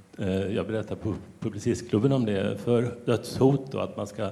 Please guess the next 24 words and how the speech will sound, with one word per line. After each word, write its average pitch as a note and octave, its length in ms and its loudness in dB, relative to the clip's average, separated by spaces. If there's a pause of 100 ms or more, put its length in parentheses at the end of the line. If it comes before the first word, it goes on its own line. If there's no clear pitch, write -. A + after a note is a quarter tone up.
(360)
ja, C3+ 160 -2
på D3+ 160 -2
olika A#2 260 -4
sätt A2+ 260 -4
avliva G#2 400 0
mig. A2+ 300 0
Och B2+ 240 -2
så B2 160 -4
la A#2 200 0
man A#2 160 -2
ut, G#2 360 -4
eh, G2+ 120 -2 (600)
eh, F2+ 300 -2 (380)
hela A2+ 200 2
familjen A2+ 560 4
då, F#2+ 100 0 (260)
och, G#2 260 -4
och G#2 100 -2
min G#2 200 -4
adress G2+ 420 -2
på, F2+ 360 -6 (560)
på, F2 540 -2 (380)
eh, F2+ 360 -6 (340)
internet A#2 420 -2